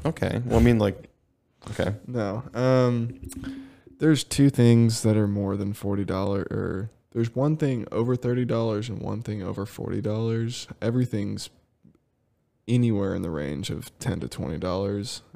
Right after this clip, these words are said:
Speaker 2: Um, there's things starting as low as one, two dollars, but that's, like, kinesiology tape or socks,
Speaker 1: Mm.
Speaker 2: something like that. But yeah, it's all really cheap. I don't, I'm, I'm not in it to, like, make profit, like,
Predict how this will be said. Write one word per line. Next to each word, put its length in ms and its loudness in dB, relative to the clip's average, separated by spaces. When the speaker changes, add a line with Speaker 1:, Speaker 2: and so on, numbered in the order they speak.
Speaker 2:
Um, 340 -8
there's 220 -4
things 260 -4
starting 340 -4
as 180 -8
low 240 0
as 220 -6
one, 320 -8
two 220 -4
dollars, 580 -6
but 320 -6
that's, 220 -8
like, 220 -8
kinesiology 760 -8
tape 320 -8
or 100 -8
socks, 600 -8
Speaker 1:
Mm. 160 -2
Speaker 2:
something 100 -4
like 200 -8
that. 280 -6
But 360 2
yeah, 220 -6
it's 140 -8
all 140 4
really 240 6
cheap. 440 2
I 100 0
don't, 380 2
I'm, 400 0
I'm 140 0
not 320 2
in 160 -2
it 240 -4
to, 100 -2
like, 280 0
make 300 -6
profit, 680 -2
like, 320 -8